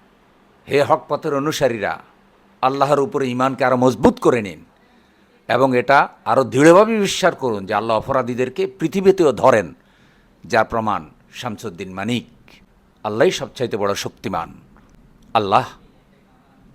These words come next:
অপরাধীদের দুনিয়াতে শক্তভাবে পাকড়াও করে মজলুমদেরকে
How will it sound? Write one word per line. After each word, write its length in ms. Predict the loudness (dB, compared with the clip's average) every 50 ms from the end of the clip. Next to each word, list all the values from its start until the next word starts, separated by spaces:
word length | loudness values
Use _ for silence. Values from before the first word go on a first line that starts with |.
| -20 -20 -20 -12 -8
অপরাধীদের 600 | -8 -6 -2 0 0 0 0 -2 -6 -4 -4 -4 -6 -8 -20 -20 _ _ _ _ _ _ _ _ _ _ _ _ _ _ -18 -10
দুনিয়াতে 540 | -8 -4 -2 -2 -2 -2 -4 -6 -8 -8 -10 _ _ _ _ _ _ _
শক্তভাবে 680 | -4 -4 -2 -2 -4 -4 _ 2 2 4 2 0 0 -2
পাকড়াও 380 | -4 -6 -4 -2 0 0 0
করে 240 | -2 -2 -4 -6 -4
মজলুমদেরকে 840 | -4 -4 -4 -6 -4 -2 -2 -2 0 0 -4 -4 -4 -6 -12 -12 -12